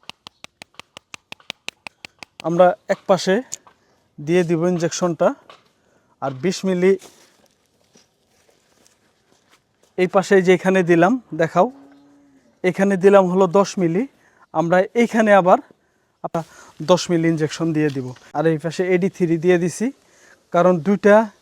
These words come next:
ইনজেকশন যদি একবারে যদি এক জায়গায় বিশ মিলি মাংস, মাংসতে পড়ে, তাহলে কিন্তু এই ভিটামিনগুলো কি হয়, আপনার, আহ, মাংসটা ফুলে যায়। ফুলে গেলে সেখান থেকে পচন ধরার সম্ভাবনা থাকে।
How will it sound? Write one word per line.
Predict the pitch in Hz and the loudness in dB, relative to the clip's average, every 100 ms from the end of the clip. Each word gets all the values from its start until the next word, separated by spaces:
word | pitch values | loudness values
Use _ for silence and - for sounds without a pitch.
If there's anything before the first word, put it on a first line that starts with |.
| _ _ _ _ _ _ _ - | _ _ _ _ _ _ _ -4
ইনজেকশন | 202 190 196 - 208 | -2 2 0 0 -4
যদি | 180 190 202 196 - _ - | -2 -2 -2 -4 -8 _ -4
একবারে | 190 180 196 185 | -2 2 4 4
যদি | 180 190 | 2 2
এক | 190 165 | 2 0
জায়গায় | 170 175 | 0 0
বিশ | 165 190 - | 0 -6 -4
মিলি | 175 170 | -2 0
মাংস, | 180 165 175 | 0 -2 -6
মাংসতে | 170 165 165 165 165 147 | -6 -2 -2 -2 -4 -6
পড়ে, | 170 190 160 233 - _ - _ - | -2 0 0 -2 -8 _ -20 _ -4
তাহলে | 170 165 | -4 -4
কিন্তু | 175 175 | -6 -2
এই | 165 | -2
ভিটামিনগুলো | 160 190 190 175 165 175 165 | -2 -2 -2 -2 -2 -2 -2
কি | 190 165 | -4 -2
হয়, | 190 165 135 _ _ _ - | 0 0 -4 _ _ _ -14
আপনার, | - 165 160 160 | -2 -2 0 -2
আহ, | 151 147 147 - _ _ _ | -2 0 -2 -6 _ _ _
মাংসটা | 143 160 175 151 - 196 226 _ | 0 0 0 -2 0 0 0 _
ফুলে | - 196 175 | 0 2 0
যায়। | 147 127 | -2 -6
ফুলে | 170 180 175 | -2 -2 0
গেলে | 180 185 | -2 -2
সেখান | 165 156 156 | -6 -10 -8
থেকে | 160 160 | -8 -6
পচন | 185 202 190 | -6 -8 -6
ধরার | 156 156 | -6 -6
সম্ভাবনা | - 151 147 151 | -6 -6 -4 -6
থাকে। | 151 156 123 | -4 -6 -6